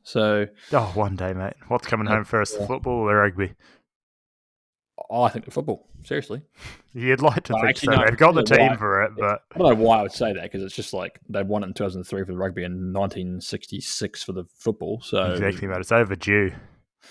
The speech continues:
Speaker 1: It's overdue. Uh, but anyway, yeah, I mean, at the end of the day, <laughs>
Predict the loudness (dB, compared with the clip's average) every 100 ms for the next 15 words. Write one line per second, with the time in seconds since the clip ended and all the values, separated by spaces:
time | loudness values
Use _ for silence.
0 | _ -2 0 0 -4 -10 -12 -20 _ _
1 | 0 2 2 2 4 4 4 6 6 6
2 | 2 0 -2 -2 0 0 4 6 6 2
3 | -4 -10 _ _ _ _ _ _